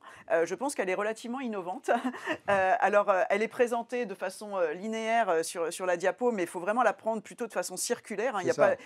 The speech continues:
Speaker 1: il y a pas d'ordre, il y a pas de priorité dans, dans ce qu'on a voulu dire. Le manager, il est au service du business.
Speaker 2: Ouais.
Speaker 1: Euh, il est au service de sa direction, voire de sa gouvernance en fonction de, de l'organisation. Il est aussi, euh,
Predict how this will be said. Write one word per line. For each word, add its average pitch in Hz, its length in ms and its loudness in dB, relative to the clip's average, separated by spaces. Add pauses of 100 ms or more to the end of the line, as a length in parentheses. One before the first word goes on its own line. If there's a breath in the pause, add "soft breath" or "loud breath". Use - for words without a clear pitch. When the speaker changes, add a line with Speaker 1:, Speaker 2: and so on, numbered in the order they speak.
Speaker 1:
il - 20 -2
y 180 40 0
a - 20 2
pas 196 140 2
d'ordre, 233 300 4
il 180 40 0
y - 20 4
a 170 40 2
pas 180 100 -2
de 175 60 -6
priorité 202 520 -6
dans, 175 200 -4
dans 165 140 -8
ce - 80 -8
qu'on 180 140 -8
a 170 60 -2
voulu 170 240 -8
dire. 208 300 -4 (300 loud breath)
Le 185 100 0
manager, 202 420 0
il 202 140 0
est 180 80 4
au 175 40 -2
service 214 320 -4
du 202 100 -8
business. 170 460 -8
Speaker 2:
Ouais. 127 220 -8 (300 loud breath)
Speaker 1:
Euh, 175 220 6
il 214 140 -4
est 247 40 4
au 247 60 2
service 226 560 -2
de 175 180 -2
sa 180 160 0
direction, 180 540 -4
voire 180 240 0
de 160 80 -8
sa 160 160 -4
gouvernance 170 500 -4
en 147 60 -10
fonction 151 380 -12
de, 143 200 -6
de 135 100 -10
l'organisation. 151 800 -8 (360 loud breath)
Il 208 120 -4
est 233 120 2
aussi, 247 420 0
euh, 180 160 4